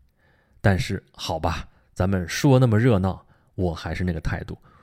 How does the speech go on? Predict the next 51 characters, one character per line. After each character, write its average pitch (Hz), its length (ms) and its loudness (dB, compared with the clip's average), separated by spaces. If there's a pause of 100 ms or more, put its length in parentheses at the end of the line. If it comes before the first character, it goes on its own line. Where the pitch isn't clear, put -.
(220)
就 104 140 -2
像 92 200 0
我 90 140 0
鼓 92 160 -4
励 87 60 0
大 90 160 -2
家 87 260 -4
亲 139 300 2
自 120 160 -2
去 - 260 -6
读 98 260 0
书 175 280 2
一 85 160 2
样 82 160 -2
啊， 82 120 -4
我 85 80 -2
跟 117 120 0
大 120 80 2
家 131 100 2
讲 117 260 0
半 135 140 6
天 127 140 6
书， 120 240 0
我 90 120 -4
还 90 140 -6
是 90 80 -4
鼓 85 140 -4
励 82 40 -2
大 82 120 -4
家 82 140 -10
去 87 300 -4
读 82 220 -4
书。 85 240 -8 (240)
我 113 100 2
大 120 120 6
家 127 120 4
说 147 220 2
了 143 80 6
半 123 160 4
天 110 180 4
音 110 160 4
乐 107 120 0
啊， 85 160 -12
我 92 320 0
又 120 200 6
不 92 220 -4
会 98 320 2 (500)
搞 85 200 4
音 95 160 4
乐 101 180 2
哈， 92 340 2